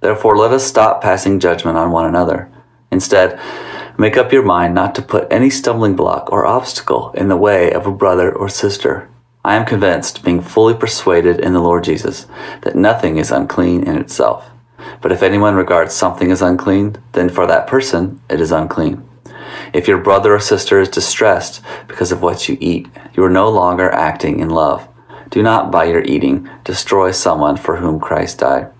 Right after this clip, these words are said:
Therefore, do not let what you know is good be spoken of as evil. For the kingdom of God is not a matter of eating and drinking,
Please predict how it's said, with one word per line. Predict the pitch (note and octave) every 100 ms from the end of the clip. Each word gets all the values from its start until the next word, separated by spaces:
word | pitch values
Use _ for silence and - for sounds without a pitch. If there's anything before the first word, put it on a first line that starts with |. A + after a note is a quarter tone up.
| _ _ _ - -
Therefore, | F#2 F#2+ G2 F2+ F2 - - -
do | -
not | G2 G#2
let | G2 F#2+
what | - -
you | F#2
know | F2 D#2+
is | - - - _ _ -
good | A#2 A2 F2 D2+ - -
be | -
spoken | F#2 - A2+ A#2 E2+
of | D2 - D#2
as | D#2
evil. | - E2+ D#2+ - - - - -
For | -
the | -
kingdom | - A2+ A2 G#2+
of | F#2+
God | F2+ E2 D#2+ -
is | -
not | F#2 G#2
a |
matter | E2+ D#2+ D2+
of | -
eating | E2+ E2+ D#2+ D#2
and | -
drinking, | F#2 G#2 E2 F2+